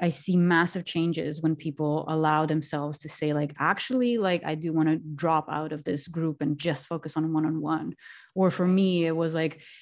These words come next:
Speaker 1: I really love, you know, intensives and things like that, right? Like, I
Speaker 2: Yeah.
Speaker 1: really,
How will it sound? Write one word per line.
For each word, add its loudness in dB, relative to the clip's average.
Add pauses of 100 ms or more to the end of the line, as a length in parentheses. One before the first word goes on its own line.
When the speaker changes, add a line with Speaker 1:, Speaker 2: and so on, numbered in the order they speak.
(160)
Speaker 1:
I 4
really 6
love, 0
you -4
know, -2
intensives -2
and 0
things 0
like -2
that, -2
right? 2
Like, 0
I -2
Speaker 2:
Yeah. -2
Speaker 1:
really, -8